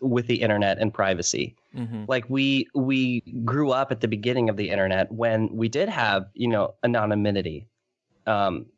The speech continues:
Speaker 1: to our advantage. Like, we could, it, like, what we did on the internet could be private. That option was available. But I think the further and further we get into the future with,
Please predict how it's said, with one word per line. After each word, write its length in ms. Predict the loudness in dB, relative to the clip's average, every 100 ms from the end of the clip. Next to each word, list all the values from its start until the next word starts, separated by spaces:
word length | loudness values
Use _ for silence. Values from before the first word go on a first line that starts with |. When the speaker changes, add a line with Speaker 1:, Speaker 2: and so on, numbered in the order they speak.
| _ -14
Speaker 1:
to 160 | -6 -2
our 100 | -2
advantage. 460 | 0 0 0 0
Like, 240 | -2 -4 -8 -18 -8
we 400 | -6 -4 -2 -2
could, 240 | -2 -4 0
it, 160 | 0
like, 140 | 0 -2 -8
what 360 | -4 -2 0 -2
we 100 | -2
did 240 | 0 0 0
on 120 | 0
the 80 | 2
internet 400 | 2 2 0 -2 -12 _ _ _ _ _
could 260 | -4 -4 0
be 120 | -2
private. 540 | -2 -2 0 0 -4
That 140 | -2 0
option 360 | 0 0 0
was 140 | 0 0
available. 460 | 0 0 0 -2
But 160 | -4 -2
I 60 | -2
think 300 | 0 -2 -2 -14 -20 -20 -20 -20 -20 _ -20 _
the 100 | -6
further 540 | -6 -4 -2 0 2 0
and 120 | 0
further 240 | 0 0
we 100 | 0 0
get 180 | 0
into 760 | 0 -2 -2 0 2 2 0 -4 _
the 140 | -6 -4
future 420 | -2 -2 0 0
with, 360 | 0 0 -2